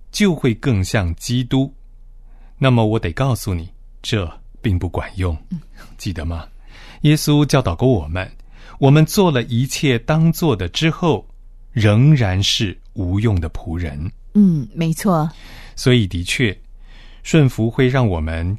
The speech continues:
Speaker 1: 更像基督，我们会做更多对的事，但我们不能倚靠顺服让自己更像基督。最终我们还是得说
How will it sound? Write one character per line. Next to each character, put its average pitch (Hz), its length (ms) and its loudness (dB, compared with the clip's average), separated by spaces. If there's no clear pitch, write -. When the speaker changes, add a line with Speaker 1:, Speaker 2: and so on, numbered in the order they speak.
Speaker 1:
更 135 180 4
像 85 220 -2
基 117 200 -4
督， 123 320 0
我 120 100 2
们 123 100 6
会 135 200 2
做 113 480 0
更 120 180 4
多 123 140 2
对 147 180 0
的 104 140 0
事， 107 360 0
但 175 160 6
我 113 120 2
们 98 220 0
不 156 100 0
能 117 280 2
倚 95 340 -6
靠 117 460 -2
顺 135 500 0
服 78 540 -10
让 123 280 4
自 123 160 -2
己 76 200 -8
更 90 180 0
像 85 220 -2
基 85 180 -6
督。 90 300 -6
最 180 160 2
终 156 320 4
我 123 100 -2
们 110 100 0
还 120 160 2
是 147 140 -2
得 78 180 -4
说 104 420 -4